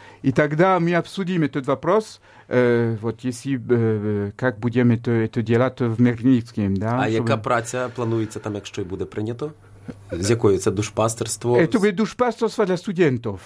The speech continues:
Speaker 1: да,
Speaker 2: Тобто молодь,
Speaker 1: если
Speaker 2: студенти.
Speaker 1: Да, но, э, это будет не парафия, мы будем в одном парафии, но парафия будет, э,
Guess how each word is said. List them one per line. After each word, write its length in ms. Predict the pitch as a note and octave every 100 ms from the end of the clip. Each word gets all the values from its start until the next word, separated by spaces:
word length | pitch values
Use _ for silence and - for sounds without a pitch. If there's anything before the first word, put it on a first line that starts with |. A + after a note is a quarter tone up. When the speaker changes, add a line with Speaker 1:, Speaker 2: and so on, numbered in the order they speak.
| - - A2
Speaker 1:
да, 240 | G#2 A2+
Speaker 2:
Тобто 160 | C#3 G#2
молодь, 160 | C3 A#2+
Speaker 1:
если 40 | A#2
Speaker 2:
студенти. 440 | - G#2+ F#2+ E2 -
Speaker 1:
Да, 440 | B2 A#2+ G#2 G2+ -
но, 640 | C3+ C#3 E3 G#3+ A3+ G3 -
э, 680 | C#3 C3+ C3 B2 A#2+ A2+ -
это 260 | C3 C#3+ D#3
будет 440 | C#3+ D#3+ F3+ -
не 200 | E3 F#3
парафия, 500 | - C3 A2 - D3
мы 60 | D#3+
будем 260 | C3+ B2+ A#2+
в 100 | C3+
одном 280 | B2+ E3+
парафии, 720 | D3+ C3+ C3 A#2 F3 G3+ G3+ -
но 160 | B2+ B2+ -
парафия 360 | C#3+ C#3 C3+ D#3+
будет, 340 | C3+ C3+ B2+
э, 240 | B2+ A#2+